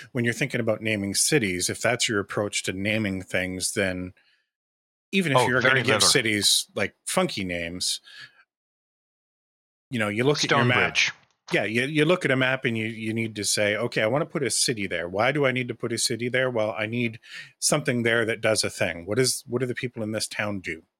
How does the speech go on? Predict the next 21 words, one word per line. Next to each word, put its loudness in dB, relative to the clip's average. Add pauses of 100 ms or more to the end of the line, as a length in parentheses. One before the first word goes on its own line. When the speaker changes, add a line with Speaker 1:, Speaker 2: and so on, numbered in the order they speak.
(420)
Speaker 1:
What's -6
the, -6
Speaker 2:
Yeah. 0
Speaker 1:
the -6
primary 0
industry?" -2
Blah, -2 (300)
like, -2
that's 2
your, 2
your 0
bullet. -2
Like, -10
this, 2
if -2
this 2
is 2
your 0
middle 0
circle -4
now. -12